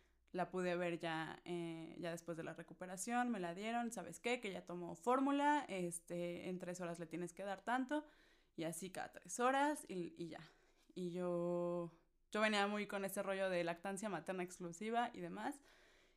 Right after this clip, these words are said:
y le decía a la enfermera así como, "¿Y en qué momento le puedo dar leche?". "Ah, pues si quieres, inténtalo". Y no sabía ni cómo agarrarla,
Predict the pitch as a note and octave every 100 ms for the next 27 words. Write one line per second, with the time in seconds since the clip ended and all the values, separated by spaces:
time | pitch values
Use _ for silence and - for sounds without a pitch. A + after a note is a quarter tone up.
0 | _ F#3 F#3+ F#3 F#3+ F#3+ F#3+ F#3 F3+ F3+
1 | F3+ F3 F3+ F3+ F3 - - F3+ E3+ F3
2 | E3+ E3 F3 F#3 G3+ G3+ F#3+ F#3+ F3 F3
3 | F#3 G#3 A3 A#3 - C4+ D4 D4 D4+ D#4
4 | D#4 A#3 G#3 G3 - - _ _ - F3+
5 | E3+ D#3+ D#3+ D#3 - - _ _ - F#3+
6 | F3+ F3+ F3 E3+ E3+ F3 F3 D3+ - G3
7 | A3 A3+ A#3 A#3+